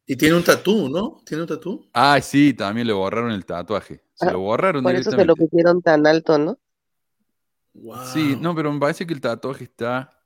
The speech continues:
Speaker 2: se podría haber visto, pero se lo borraron. A ver si hay más. No, no hay más.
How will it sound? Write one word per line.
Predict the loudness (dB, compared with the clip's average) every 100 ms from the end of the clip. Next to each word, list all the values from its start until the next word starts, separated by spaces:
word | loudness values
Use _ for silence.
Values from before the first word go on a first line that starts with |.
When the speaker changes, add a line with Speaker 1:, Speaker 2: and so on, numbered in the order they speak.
| _ _ _
Speaker 2:
se | -16 -6
podría | -4 -2 -2
haber | -2 -4
visto, | -10 -12 -16
pero | -16
se | -16 -12
lo | -10
borraron. | -10 -10 -12 -14 _ _ _ _ _
A | -14
ver | -10
si | -10
hay |
más. | -8 -8 -10 _
No, | -14 -12
no |
hay | -12
más. | -16